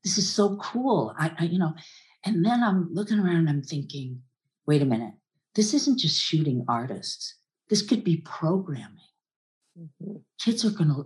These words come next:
Speaker 1: they're gonna love this. So I got involved with this director and met some people at the labels. And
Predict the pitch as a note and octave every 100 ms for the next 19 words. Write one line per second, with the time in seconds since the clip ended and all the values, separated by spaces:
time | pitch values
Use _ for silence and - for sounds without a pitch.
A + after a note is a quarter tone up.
0 | - F3 E3+ F#3+ D3 B2+ C3+ B2+ F3 E3+
1 | - A#2 - - - - _ _ _ _
2 | _ _ _ _ _ _ _ _ - -
3 | F3+ E3 D#3+ - _ _ E3+ E3 E3+ E3+
4 | A3+ G3+ E3+ E3 D#3 D3+ - C#3+ A#2 A2+
5 | - D3+ F#3 D3+ C#3+ C#3 D3 D#3+ - F3
6 | F3+ E3 D3+ C3+ C3+ B2+ A2 G#2+ A#2 D#3
7 | F#3 - _ D3 C#3 C3+ C3+ C#3